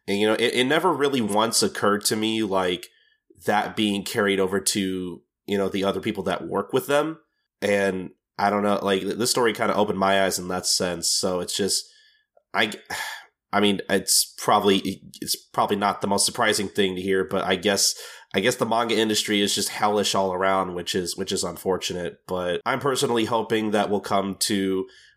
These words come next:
we'll come to a point one day where, you know, these people aren't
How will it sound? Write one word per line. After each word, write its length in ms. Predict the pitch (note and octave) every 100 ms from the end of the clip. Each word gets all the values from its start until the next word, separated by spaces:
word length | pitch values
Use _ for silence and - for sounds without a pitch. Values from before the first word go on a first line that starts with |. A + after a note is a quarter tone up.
| -
we'll 120 | G#2+
come 240 | G#2 B2+ G#2+
to 100 | A2
a 60 |
point 280 | G2+ A2 G2+
one 220 | G2 G2
day 320 | F#2+ F#2+ F#2+
where, 540 | F#2 F2 F#2 F#2 F2+ F2+ - _ _ -
you 140 | G2
know, 300 | F#2+ F#2 F2+
these 160 | F#2+ G2+
people 540 | - G#2 G#2 F#2+ F2+ - _ _ -
aren't 300 | G#2 G#2